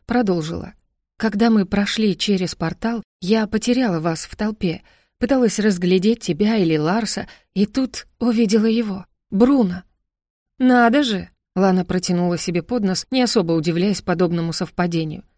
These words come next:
Ничего странного не было в том, что она открыла портал именно туда, откуда пришел светловолосый юноша. Раньше этот мир был соединен с Истросом, и такие связи были наиболее крепки, а тропы между мирами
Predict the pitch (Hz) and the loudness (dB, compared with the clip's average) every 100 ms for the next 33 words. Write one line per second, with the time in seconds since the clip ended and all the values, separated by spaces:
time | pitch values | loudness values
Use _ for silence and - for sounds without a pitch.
0 | _ 277 254 262 254 - 269 247 170 170 | _ -4 -2 0 0 0 0 2 0 0
1 | 196 175 170 - 247 240 180 - 185 185 | 0 0 -4 -2 -2 -2 -2 -4 0 2
2 | 185 - 196 185 165 175 180 208 202 208 | 0 -2 -2 0 0 -2 -2 -2 2 2
3 | 190 175 170 170 160 220 226 - 220 - | 2 2 -2 -4 -2 -2 -2 -8 -8 -2
4 | 247 220 220 - 233 196 - 196 185 185 | -2 2 0 2 0 -2 -4 -4 -2 -2
5 | 196 208 196 196 202 208 151 - - _ | 0 0 0 0 0 -2 -4 -10 -12 _
6 | _ 208 277 269 - 175 185 208 202 165 | _ 0 2 2 2 2 2 2 2 2
7 | 180 170 - 190 185 214 240 226 294 247 | 0 0 0 2 4 4 2 0 -2 -2
8 | - 160 - - - 185 175 175 165 180 | -4 -6 -6 -8 -4 -2 -2 -4 -2 -4
9 | 170 190 196 165 170 165 170 170 180 190 | 0 0 0 0 0 0 0 0 0 0
10 | 170 - 185 - 247 185 - 175 175 170 | 0 -2 -4 -2 -2 -2 -4 -2 -2 0
11 | 240 277 180 180 165 180 202 196 156 156 | -2 0 0 0 2 4 4 2 -2 -6